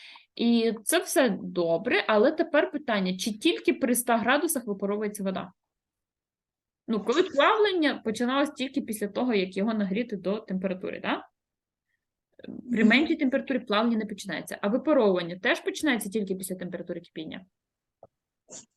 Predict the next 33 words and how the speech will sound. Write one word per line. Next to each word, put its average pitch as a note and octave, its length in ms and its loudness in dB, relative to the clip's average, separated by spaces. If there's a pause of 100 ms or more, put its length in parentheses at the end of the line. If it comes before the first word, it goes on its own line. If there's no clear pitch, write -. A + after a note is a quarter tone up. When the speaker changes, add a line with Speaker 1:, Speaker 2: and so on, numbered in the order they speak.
(140)
Speaker 2:
М, F#3+ 260 4
навірно. G3+ 420 -2 (1160)
Speaker 1:
Бачите, D4 440 2
навіть B3+ 320 2
Speaker 2:
Ну, B3+ 60 8
Speaker 1:
назви A#3+ 220 10
Speaker 2:
ні. G#3 140 4
Speaker 1:
різні. F#3+ 380 0
Якби G#3 580 2
в G3+ 120 -4
нас C#4 280 0
випаровування G#3+ 520 2
починалося G3+ 540 -2
після G3 200 -4
температури G3 480 -4
кипіння, B3 360 -2
то G#3+ 100 -2
це G#3+ 120 -6
була A3 120 0
б A3 60 -6
температура G#3 500 -2
не G3 240 0 (320)
кипіння, C4+ 360 0
а G#3 60 -2
температура G#3+ 440 0
випаровування, F#3+ 580 0
правда? G#3+ 400 0
Логічно, G#3 380 0
що F#3 120 -6
було E3 140 -6
б - 40 -14
так F3+ 160 -8
назвати. E3 320 -10